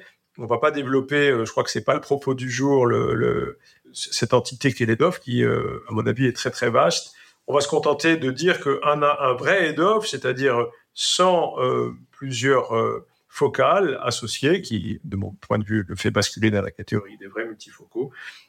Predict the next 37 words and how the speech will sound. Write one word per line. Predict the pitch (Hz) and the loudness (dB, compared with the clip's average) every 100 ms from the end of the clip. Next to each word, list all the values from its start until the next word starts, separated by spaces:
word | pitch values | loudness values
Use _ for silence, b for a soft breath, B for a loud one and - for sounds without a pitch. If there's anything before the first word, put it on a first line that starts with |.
| _ | _
est | 139 | 0
sans | - 139 | 4 4
doute | 160 156 | 2 2
moins | 147 185 | 2 2
sujet | 185 151 135 | 2 -2 2
à | 127 | 2
cela | 117 120 117 147 | 0 0 2 2
et | 147 | 2
on | - | -2
peut | 143 | -6
se | - | -6
l'autoriser. | 123 120 113 107 104 B B B B | -6 -2 -2 -2 -6 B B B B
Mais | 135 151 143 - _ _ | 2 4 2 -4 _ _
de | 156 156 | -2 2
manière | 156 160 - | 4 2 2
très | 185 180 | 0 0
claire, | 165 175 214 185 - B B - | 2 4 4 2 -2 B B -10
il | 151 | -8
faut | 131 - 165 151 | -8 2 4 4
essayer | 139 160 143 | 4 2 0
de | |
s'assurer | - 185 - 160 170 | 2 0 2 4 4
sur | 151 - 139 - | 2 0 0 2
une | 190 175 131 _ _ | 4 4 0 _ _
et, | 151 143 | 0 2
si | - 135 | 0 -2
possible, | 131 - 135 123 | 0 0 -2 0
deux | 151 | 0
consultations | 151 139 127 - 131 - 123 113 b b _ _ | 2 -2 -4 -2 -2 2 2 0 b b _ _
préalables, | - 139 120 117 135 170 131 107 | 0 4 4 4 2 2 -2 -8
préopératoires, | - 156 139 131 110 - 120 120 156 156 B B B - | -6 0 0 0 -2 -2 0 2 2 -2 B B B -6
que, | 151 156 165 160 139 | 0 2 2 0 0
euh, | 123 123 123 120 117 | 2 2 2 2 2
la | 110 | 0
cornée | - 156 - 156 | 0 0 0 -2
du | 123 113 | -2 -2
patient | 117 - - 139 170 | -2 0 0 2 2